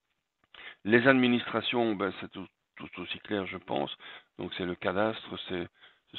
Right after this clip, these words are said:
sont les finances, c'est la T V A, c'est tous ces gens-là. Les entreprises, entreprises au sens construction du terme, c'est un groupe de,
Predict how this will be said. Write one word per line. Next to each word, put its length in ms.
sont 100
les 120
finances, 580
c'est 80
la 100
T 160
V 140
A, 220
c'est 160
tous 200
ces 100
gens-là. 320
Les 220
entreprises, 760
entreprises 720
au 140
sens 300
construction 680
du 140
terme, 420
c'est 180
un 120
groupe 360
de, 540